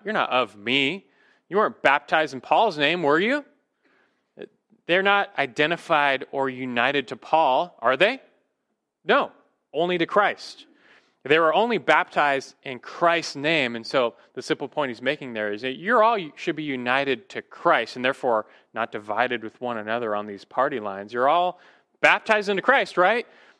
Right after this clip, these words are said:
You're all united to Christ, identified with Christ. Again, this is, we're starting off basic. There's more to say. But in a general sense, you can think of baptism as a means of identification.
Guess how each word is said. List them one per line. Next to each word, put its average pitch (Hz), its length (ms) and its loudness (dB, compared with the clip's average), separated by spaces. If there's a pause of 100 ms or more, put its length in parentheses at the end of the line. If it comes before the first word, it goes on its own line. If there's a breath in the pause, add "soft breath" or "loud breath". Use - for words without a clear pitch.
(140)
You're 131 180 0
all 143 460 2
united 120 720 -4
to - 80 -20
Christ, - 540 -4 (140)
identified 113 600 -4
with 104 160 -18
Christ. - 500 -6 (1300 soft breath)
Again, 196 300 2
this 233 180 0
is, 247 240 -6 (200)
we're 202 60 -18
starting 262 240 4
off 214 160 0
basic. 156 460 2 (220)
There's 147 120 -20
more 175 200 2
to 139 80 -2
say. 156 420 2 (920 loud breath)
But 185 140 4
in 175 60 -2
a 160 60 -2
general 208 340 0
sense, 170 360 -2
you 170 60 -6
can 156 120 -6
think 165 140 -2
of 143 140 -4
baptism 139 540 0
as 127 140 -6
a - 20 -8
means 131 440 -6
of 123 280 -4
identification. 117 880 -6